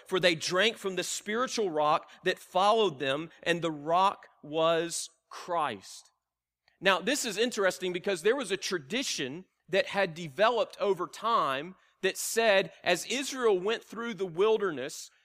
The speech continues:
and, and as they were traveling to the promised land, that there was a physical rock that followed them around. And the reason this tradition evolved is because when we read of the wilderness wanderings in the Old Testament,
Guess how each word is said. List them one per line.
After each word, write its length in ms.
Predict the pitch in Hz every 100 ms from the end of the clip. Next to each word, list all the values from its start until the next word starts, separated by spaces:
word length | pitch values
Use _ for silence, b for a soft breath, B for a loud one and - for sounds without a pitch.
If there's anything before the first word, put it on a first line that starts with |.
| b -
and, 160 | 180 -
and 160 | 170
as 140 | 175 170
they 120 | 208
were 140 | 208
traveling 720 | - - 202 214 214 196 190
to 280 | 180 208 208
the 100 | 185
promised 500 | 180 190 202 196 -
land, 380 | 147 135 131 156 b b
that 140 | 175 165
there 140 | 214
was 160 | 233 180
a 80 | 156
physical 600 | - 247 226 269 233 196
rock 420 | 160 202 175 -
that 120 | 160 _
followed 400 | 175 175 180 165
them 160 | 156 147
around. 380 | 151 165 127 127
And 100 | 156
the 60 |
reason 360 | 170 254 277 254
this 160 | 214
tradition 640 | - 196 175 226 - 175 156 _ _ _ _ _ _ _ _
evolved 680 | 180 135 170 214 180 156 160 B B
is 180 | 175 -
because 400 | 208 196 190 185
when 160 | 190
we 120 | 180
read 440 | 156 180 262 262 -
of 180 | 185 160
the 60 |
wilderness 580 | 160 185 214 202 190 -
wanderings 640 | 151 165 208 190 170 156
in 100 | 165
the 120 | 160 165
Old 180 | 151
Testament, 500 | - 190 - 156 156